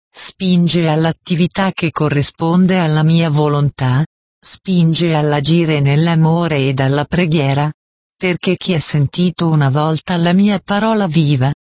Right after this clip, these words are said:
non se ne accontenterà, entrerà in frequentazione con colui, il quale gli parla parole d'amore e di grazia, e non interromperà mai più questa frequentazione.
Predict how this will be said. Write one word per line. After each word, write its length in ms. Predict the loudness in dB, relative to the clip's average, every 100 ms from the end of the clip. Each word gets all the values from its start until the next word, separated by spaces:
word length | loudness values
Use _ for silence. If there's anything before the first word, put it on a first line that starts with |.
| _ 2
non 240 | 2 2
se 180 | 0 0
ne 160 | 0
accontenterà, 960 | -2 -2 -2 0 0 0 0 -2 -2 -4 -8 _ _
entrerà 640 | -2 0 0 -2 0 0 2
in 200 | 0 0
frequentazione 1120 | -2 -4 0 0 0 -4 -2 -2 0 0 0
con 260 | 0 0
colui, 580 | 2 0 0 0 0 -2 -8 _ _ -4
il 140 | -4
quale 380 | -2 -2 0 0
gli 160 | 0 -2
parla 440 | -2 -2 0 -2 -2
parole 540 | -2 0 0 0 0
d'amore 540 | 0 2 2 0 0
e 180 | 0 0
di 120 | -2
grazia, 720 | -2 -2 -2 -4 -4 -4 -4 -4 _ _ _
e 140 | 0
non 180 | 2 4
interromperà 960 | 2 2 -2 -2 0 0 0 0 0 2
mai 340 | 2 0 0
più 160 | -2 -4
questa 440 | -2 -2 -4 -6
frequentazione. 1300 | -4 -4 -2 0 0 0 -4 -4 -2 0 0 0